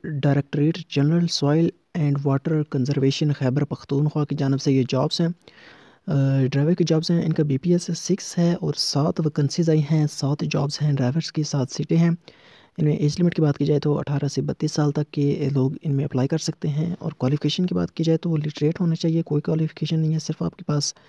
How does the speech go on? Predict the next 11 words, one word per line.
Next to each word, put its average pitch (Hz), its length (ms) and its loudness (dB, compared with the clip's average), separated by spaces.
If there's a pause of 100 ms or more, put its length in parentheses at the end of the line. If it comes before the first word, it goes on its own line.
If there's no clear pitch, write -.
(360)
आपका 147 400 -2
ड्राइविंग 139 380 2
लाइसेंस 143 480 2
होना 156 140 2
चाहिए। 160 340 0 (840)
और, 139 300 2
अ, 139 640 2
उसके 165 200 -2
अलावा 160 180 2
जो 165 140 0
है 160 280 2